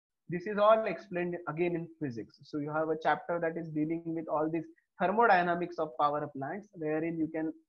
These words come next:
know the working of these power plants. Now there are several types of power plants. Not just the thermal based power plants, there could be nuclear power plants, hydro power plants, there could be wind based power plants, there could be, you know, ocean based, ocean energy based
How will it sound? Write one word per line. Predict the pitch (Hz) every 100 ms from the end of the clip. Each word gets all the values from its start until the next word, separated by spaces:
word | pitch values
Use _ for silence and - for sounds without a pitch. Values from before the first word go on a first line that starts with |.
| _ _ _ _ -
know | 170 185 196
the | 180
working | 170 160 165 165
of | 160
these | 160 -
power | 170 180
plants. | 135 127
Now | 147
there | 160
are | 170
several | 175 180 196 233
types | 175 170 -
of | 190
power | 170 143 143
plants. | 139 131 123 _ _ _ _ _
Not | 165 180 180
just | 202
the | 196
thermal | 208 175 165 180
based | 180 175
power | 165 165
plants, | 160 165 165
there | 165 160
could | 165
be | 165
nuclear | 175 185 185 196 190
power | 175 175
plants, | 175 170 170 170
hydro | 160 170 175 175
power | 170 165 160
plants, | 165 160 160 160 - _ -
there | 160
could | 160 165
be | 165 165
wind | 156 214 208
based | 196 185 -
power | 175 170 165
plants, | 165 160 160
there | 156 156
could | 165 156
be, | 156 156 - - -
you | 175
know, | 190
ocean | 170 165 202 190
based, | 185 185 -
ocean | 160 190 190
energy | 185 185 180 175
based | 175 165